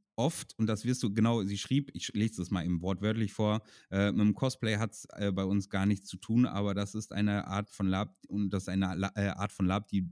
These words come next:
du bei uns in der Bubble auch nicht finden wirst.“ Ähm, wir hatten, äh, vorherigen Con niemanden dabei, ähm, der in so eine Richtung labt. Das Ganze ist deswegen so, äh, so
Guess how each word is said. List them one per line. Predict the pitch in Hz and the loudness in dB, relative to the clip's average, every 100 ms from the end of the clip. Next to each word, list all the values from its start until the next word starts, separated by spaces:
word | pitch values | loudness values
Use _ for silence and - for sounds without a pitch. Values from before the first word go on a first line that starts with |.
| - | -6
du | 98 | -4
bei | 90 - | -2 2
uns | 135 156 - | 4 4 0
in | 101 | -2
der | 98 | 0
Bubble | 87 107 113 80 | 0 0 0 -2
auch | 98 | -2
nicht | 107 98 - | -2 -4 2
finden | 135 123 107 95 85 | 4 6 4 0 0
wirst.“ | 82 87 82 - _ - - - 92 | -2 -2 -4 -12 _ -20 -20 -8 0
Ähm, | 98 101 78 | 2 2 2
wir | 104 | -2
hatten, | - 117 113 110 - | 0 2 2 0 -2
äh, | 101 101 98 - | 0 0 -2 -6
vorherigen | - 104 107 120 113 113 | -4 0 2 2 2 2
Con | 104 113 113 | 2 4 6
niemanden | 113 127 113 107 101 | 8 8 6 4 2
dabei, | 95 95 101 104 101 | 2 0 2 0 0
ähm, | 98 98 98 | 0 0 2
der | 90 92 73 | 0 0 0
in | 95 | -2
so | 98 | -2
eine | 92 95 92 | 0 0 0
Richtung | 92 98 85 | -2 -4 -2
labt. | 87 87 _ - - | -2 -2 _ -20 -16
Das | - 85 | -8 -4
Ganze | 107 123 - | 0 0 -2
ist | 92 - | -6 -2
deswegen | 117 - 110 107 | -4 -2 0 2
so, | 101 95 | 0 -2
äh, | 101 101 98 80 | 0 2 0 -2
so | 95 92 95 - | -2 0 0 -4